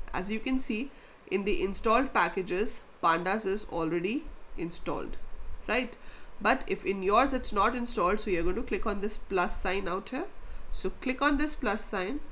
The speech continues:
and from here type in your library which you want to use. So you want to use pandas, so it will show pandas, and then click on install package, it will be installed.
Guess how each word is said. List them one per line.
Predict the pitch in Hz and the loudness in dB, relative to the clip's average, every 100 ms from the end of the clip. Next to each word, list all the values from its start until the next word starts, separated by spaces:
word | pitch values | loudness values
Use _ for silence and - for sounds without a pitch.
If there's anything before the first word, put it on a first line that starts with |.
| - - - | -2 -4 4
and | 170 165 175 | 6 6 2
from | - - 247 339 285 | -8 0 4 4 4
here | 240 190 240 - - - - - - - - | 0 0 -2 -8 -10 -8 -6 -6 -6 -6 -2
type | - 196 240 - | 2 2 2 0
in | 214 226 233 | 2 0 0
your | 208 180 | 0 2
library | 180 175 190 180 196 | 0 0 2 2 0
which | 185 190 | -2 -2
you | 180 | -2
want | 175 | -2
to | 180 | -2
use. | 180 254 302 - - - - - | -2 -2 -2 -6 -10 -10 -12 -10
So | - - | -8 -6
you | - 185 | -2 0
want | 175 | 2
to | 180 | 4
use | 175 175 | 4 2
pandas, | - 156 - - 311 | 0 -2 0 0 -2
so | - - - | -4 -6 -8
it | - | -8
will | 156 | -6
show | - - 247 | 0 2 4
pandas, | 233 196 202 185 220 - | 4 2 2 0 0 -2
and | 175 | -2
then | 170 147 | -2 -2
click | - 180 | -2 -2
on | 220 | -2
install | 226 220 - 175 175 | 0 0 2 2 2
package, | 165 156 - 165 - | 2 0 0 -2 -2
it | - - | -2 -2
will | 151 | -2
be | - 254 359 - - - - | 0 0 0 -2 -6 -4 -4
installed. | - 160 175 - 135 - | -2 -2 -4 -4 -4 -4